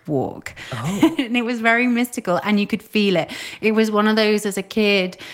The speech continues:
Speaker 1: where you realize the power of nature and the power of the reset, because you kind of walked through these woods and down a path and down a hill, and at the bottom there was this amazing lake surrounded by all these beautiful old trees.
Speaker 2: Mm.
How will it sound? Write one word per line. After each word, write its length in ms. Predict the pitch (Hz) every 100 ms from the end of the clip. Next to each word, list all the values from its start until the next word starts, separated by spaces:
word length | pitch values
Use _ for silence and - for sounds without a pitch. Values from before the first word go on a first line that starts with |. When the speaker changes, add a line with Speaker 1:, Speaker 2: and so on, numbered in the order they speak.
| - -
Speaker 1:
where 120 | 202
you 180 | 202 196
realize 540 | 196 196 185 180 180
the 80 | 190
power 440 | 185 185 185 185
of 80 | 180
nature 540 | 180 170 - 190 160 160 - - - -
and 320 | 185 185 180
the 80 | 180
power 460 | - 180 180 175
of 100 | 175
the 100 | 175
reset, 440 | 175 185 170 175 -
because 260 | 180 185 -
you 360 | 202 202 202 180
kind 240 | 208 202
of 200 | 185 185 -
walked 460 | 196 196 214 196 -
through 240 | - 202
these 200 | 190 185
woods 460 | 180 196 196 190 -
and 260 | 185 180 -
down 800 | 190 190 190 190 185 185 185 175 - - -
a 80 | 185
path 480 | - 196 190 185
and 100 | 185
down 260 | 180 180 180
a 60 | 175
hill, 300 | 196 190 165
and 140 | 175
at 60 | 165
the 80 | 165 190
bottom 280 | 180 - 185
there 160 | 175
was 80 | 175
this 160 | 180 180
amazing 840 | 175 180 175 175 170 165 165 165
lake 500 | 165 165 156 - -
surrounded 760 | - - 175 175 175 170 160 160
by 220 | 160 160
all 140 | 170 165
these 180 | 165
beautiful 440 | 165 170 - - 87
old 240 | 160 156 156
trees. 600 | - 180 165 165 160 147
Speaker 2:
Mm. 320 | 135 127